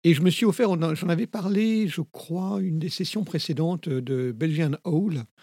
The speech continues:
Moi, j'habite en Belgique et, euh, et je me fais un plaisir de, de déguster des, des whiskies belges. Et j'ai trouvé, donc Belgian Owl, c'est une nouvelle distillerie qui s'est, qui s'est installée et qui propose des whiskies encore relativement jeunes. Et leur whisky le plus vieux, c'est un quarante-deux mois.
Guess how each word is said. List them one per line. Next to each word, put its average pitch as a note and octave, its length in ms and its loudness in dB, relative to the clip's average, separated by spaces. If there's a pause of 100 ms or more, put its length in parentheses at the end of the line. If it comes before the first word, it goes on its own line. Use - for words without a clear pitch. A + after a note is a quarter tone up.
(420)
Moi, C#3 100 -8
j'habite B2 240 -6
en B2 60 -2
Belgique B2+ 460 -4
et, A#2+ 140 -2
euh, A#2 260 -6
et C#3 120 -6
je A2 40 -8
me A#2+ 360 -4
fais D3+ 180 -6
un B2 120 -2
plaisir C#3+ 400 -4
de, A#2+ 180 -6
de A#2 100 -8
déguster D3 440 -4
des, B2 200 -4
des A#2+ 100 -6
whiskies C3+ 300 -6
belges. D3 340 -2 (560)
Et C#3+ 80 0
j'ai D3 160 2
trouvé, G3 360 0
donc E3 180 0
Belgian F3+ 380 2
Owl, F#3 220 2
c'est C#3 300 -2
une C3 160 0
nouvelle D3 300 4
distillerie C3+ 440 -2
qui - 140 -8
s'est, B2 260 -4
qui D3+ 140 -10
s'est - 140 -6
installée C#3+ 480 -2 (420)
et C3+ 140 2
qui D#3+ 200 -2
propose E3 380 0
des E3+ 80 0
whiskies F3+ 420 -2
encore C#3+ 320 -2
relativement C3 580 -2
jeunes. D3+ 380 0 (500)
Et C#3+ 120 0
leur C#3 120 6
whisky D3 260 -2
le D3+ 80 2
plus D3 160 -4
vieux, D#3 140 -2
c'est - 220 -6
un E3+ 60 -6
quarante-deux D#3 580 0
mois. C#3 260 0